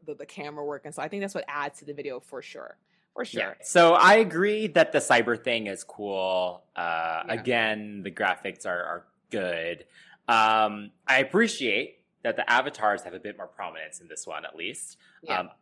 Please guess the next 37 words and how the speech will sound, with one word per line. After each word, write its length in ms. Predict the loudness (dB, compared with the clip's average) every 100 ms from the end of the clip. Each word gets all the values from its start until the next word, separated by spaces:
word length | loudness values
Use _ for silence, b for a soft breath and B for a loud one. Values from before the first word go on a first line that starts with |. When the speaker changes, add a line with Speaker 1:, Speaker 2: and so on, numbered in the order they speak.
| _ _
Speaker 2:
I 100 | -6
still 240 | -6 -6 -8
don't 200 | -8 -8
fully 200 | -10 -8
get 160 | -12
the 60 | -14
point, 260 | -8 -6 -2
but 80 | -2
at 80 |
least 200 | -2 -6
they 100 | -6 -6
dance 400 | -6 -6 -10 -12
in 120 | -8
this. 380 | -6 -8 -12 -18 b b
It 100 | -2
looks 240 | 0 -2 0
a 0 |
Speaker 1:
Yeah. 100 | 0
Speaker 2:
little 220 | 2 0
stiff, 560 | 0 4 4 2 -10 _ b b _
but 180 | 0 2
they're 140 | 2
doing 200 | 2 0
Speaker 1:
I'm 40 | -2
Speaker 2:
it. 20 |
Speaker 1:
crying. 420 | -4 -4 -6 -10 -10
Speaker 2:
So 240 | -2 0
that's 220 | 2 2
more 220 | 2 4 4
than 120 | 4
they 120 | 4
were 80 | 4
doing 220 | 2 0
in 80 | 0
the 80 | 2
other 120 | 2
ones. 260 | 0 -2